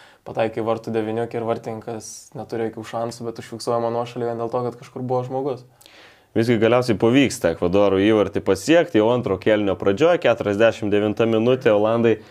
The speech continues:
Speaker 2: čia praranda kamuolį, taip gan šiurkščiai savo aikštės pusėje pasileidžia į priekį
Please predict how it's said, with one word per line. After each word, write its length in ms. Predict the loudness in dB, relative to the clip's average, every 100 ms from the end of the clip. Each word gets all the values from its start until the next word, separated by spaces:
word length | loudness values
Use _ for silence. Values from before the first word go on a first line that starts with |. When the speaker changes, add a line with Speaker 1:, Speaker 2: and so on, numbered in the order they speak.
| -20 _
Speaker 2:
čia 160 | 0
praranda 640 | 0 0 2 4 4 4 2
kamuolį, 420 | 0 2 2 0
taip 180 | -2 -4 -2
gan 240 | 0 0
šiurkščiai 720 | 0 2 2 2 0 2 4 0
savo 460 | 0 2 2 0 -6 -20 _ -4
aikštės 480 | -4 2 2 2
pusėje 560 | 0 -2 2 2 4 4
pasileidžia 800 | 2 0 2 4 4 4 2 2
į 160 | 0 0
priekį 480 | 2 2 2 0